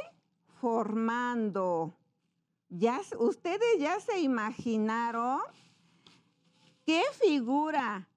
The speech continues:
estaré formando con todos los colores de regletas. ¿Ya se están imaginando qué estoy formando?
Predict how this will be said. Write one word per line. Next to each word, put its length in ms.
estaré 760
formando 1000
con 280
todos 460
los 260
colores 840
de 300
regletas. 800
¿Ya 240
se 120
están 320
imaginando 1300
qué 140
estoy 340
formando? 880